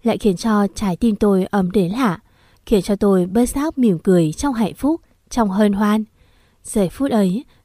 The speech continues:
tôi đã ước, giả như tôi với chú cũng có ngày được như vậy thì tốt biết mấy. "Kia rồi,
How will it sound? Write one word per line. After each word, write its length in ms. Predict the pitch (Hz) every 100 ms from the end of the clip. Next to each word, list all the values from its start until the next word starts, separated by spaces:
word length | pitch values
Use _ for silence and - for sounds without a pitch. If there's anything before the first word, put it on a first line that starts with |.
| -
tôi 280 | 208 196 185
đã 120 | 202
ước, 240 | 277 285 - _ _ -
giả 220 | 226 185
như 360 | 185 220 202
tôi 180 | 202 302 240
với 120 | 208
chú 380 | 226 202 226 302 -
cũng 140 | 240
có 120 | 226
ngày 300 | 214 285 175
được 220 | 180 175
như 140 | 254 294
vậy 240 | 254 196 _ _ _
thì 320 | - 214 165 -
tốt 140 | 247 240
biết 200 | 277 269
mấy. 320 | 220 190 240 - _ _ _ _ _ _ _ -
"Kia 160 | 240
rồi, 260 | 226 202